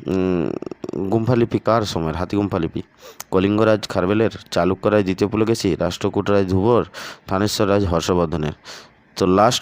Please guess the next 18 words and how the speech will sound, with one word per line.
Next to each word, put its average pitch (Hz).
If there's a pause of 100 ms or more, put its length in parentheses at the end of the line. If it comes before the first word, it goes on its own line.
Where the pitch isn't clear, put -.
কোশ্চেনের 123
সঠিক 110
অ্যান্সার 113
হয়ে 113
যাবে 113 (220)
কলিঙ্গরাজ 110 (120)
খারবেল। 101 (460)
সঠিক 98
অ্যান্সার 98
হয়ে 104
যাবে 110
অপশন 101
নাম্বার 98 (140)
এ - (100)
হচ্ছে 113 (460)
এর 87 (100)
সঠিক 85
অ্যান্সার। 76